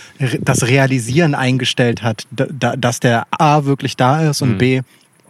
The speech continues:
Speaker 1: das sag ich jetzt einfach mal, äh, aus meiner Perspektive, zumindest am Mikro, einfach genau so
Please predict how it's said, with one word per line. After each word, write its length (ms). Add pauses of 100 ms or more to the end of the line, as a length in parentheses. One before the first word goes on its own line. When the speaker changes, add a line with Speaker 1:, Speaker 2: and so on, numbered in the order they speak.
(1500)
Speaker 1:
das 180
sag 200
ich 120
jetzt 160
einfach 260
mal, 420
äh, 80
aus 260
meiner 200
Perspektive, 580 (760)
zumindest 320
am 100
Mikro, 480 (380)
einfach 480 (1120)
genau 560
so 540